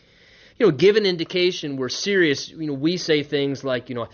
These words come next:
'I, I s-, I swear by my mother's grave,' or, you know, 'I, I, or I swear to God,'" people will say, you know. And the idea is when we try and think of something more important, we're trying to indicate how serious we are and to give a greater assurance that we're gonna follow through with something.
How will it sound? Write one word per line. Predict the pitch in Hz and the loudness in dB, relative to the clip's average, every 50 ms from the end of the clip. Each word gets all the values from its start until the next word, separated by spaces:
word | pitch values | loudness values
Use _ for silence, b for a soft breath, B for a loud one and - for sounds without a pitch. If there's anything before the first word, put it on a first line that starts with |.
| b b b b | b b b b
'I, | - 120 123 | -16 -16 -14
I | - 120 107 | -14 -16 -16
s-, | 98 - - - - - | -14 -12 -12 -12 -12 -12
I | - 117 | -14 -14
swear | - - - 143 180 202 220 226 | -16 -16 -12 -8 -2 2 2 2
by | 196 190 185 | 2 0 -4
my | 180 175 165 | -4 -4 -4
mother's | 160 170 165 156 156 143 123 120 | -4 -4 -4 -4 -4 -4 -6 -8
grave,' | - 139 151 147 131 117 104 101 101 107 | -8 -6 -4 -4 -4 -6 -8 -10 -12 -10
or, | 120 117 110 110 | -8 -6 -6 -6
you | 120 123 | -6 -6
know, | 127 127 | -6 -8
'I, | 131 - 131 131 123 - | -6 -4 -4 -4 -4 -4
I, | 131 120 120 123 | -8 -12 -12 -12
or | - 139 123 117 | -10 -10 -10 -10
I | 110 104 | -10 -12
swear | - - 147 170 196 214 220 | -14 -12 -8 -4 0 2 2
to | 226 190 | 2 2
God,'" | 170 175 165 151 135 120 110 - | -2 -4 -6 -4 -6 -6 -8 -8
people | 127 123 123 - 123 110 101 | -12 -14 -10 -10 -10 -10 -10
will | 104 104 | -10 -12
say, | - - 120 104 | -10 -10 -8 -8
you | 101 107 | -8 -10
know. | 123 135 - b b b b b b | -12 -14 -16 b b b b b b
And | 156 147 165 | -6 0 2
the | 180 185 | 2 2
idea | 185 180 180 220 226 214 | 2 2 0 0 2 2
is | 170 143 | 2 2
when | 156 160 | -2 -4
we | 165 170 | -4 -6
try | 156 - - 190 185 180 | -6 -4 0 0 2 0
and | 160 151 | 0 0
think | - 190 190 185 185 | 0 -2 0 0 -2
of | 151 | -8
something | - - 190 175 170 156 170 156 151 156 | -4 -2 -2 -2 -2 -4 -4 -4 -2 -2
more | 170 170 165 | 0 2 2
important, | 151 - - - 185 196 196 - 143 135 | 0 -2 -4 0 2 2 2 2 0 -4
we're | 135 | -6
trying | 131 - 175 165 160 156 143 | -4 -4 -2 -2 -2 0 -2
to | 139 147 143 - | -4 -6 -2 0
indicate | 180 190 208 208 190 185 170 - - 156 127 117 113 123 139 - b b b b | 0 0 0 2 0 0 -2 -2 -4 -4 -4 -2 -2 -6 -6 -8 b b b b
how | _ 135 135 135 | _ -4 -4 -4
serious | - - - - - 180 185 185 190 185 180 175 165 - 156 | -4 -6 -8 -6 -4 0 2 4 4 4 4 2 0 -2 -2
we | 147 147 - | -2 -2 -2
are | - 135 135 135 127 127 131 131 135 | -4 -4 -4 -2 -2 0 -2 -2 -2
and | - 139 127 120 | -4 -6 -8 -8
to | 123 117 | -8 -6
give | 117 147 147 135 | -4 -2 -2 -2
a | 123 | -2
greater | 110 104 123 127 131 139 147 160 151 147 139 | -6 -6 -6 -2 0 2 2 2 2 0 -2
assurance | 127 - - - 160 156 151 143 127 120 - | -2 -2 -4 -4 -4 -2 -2 -2 -4 -6 -8
that | 139 - | -12 -10
we're | 135 127 120 | -8 -10 -8
gonna | 120 120 | -8 -10
follow | 113 - 131 123 117 113 110 | -10 -8 -8 -6 -6 -8 -10
through | - - 147 165 160 | -10 -8 -8 -6 -6
with | 135 110 | -6 -8
something. | - - 104 98 90 - 90 87 | -8 -12 -12 -12 -14 -16 -20 -20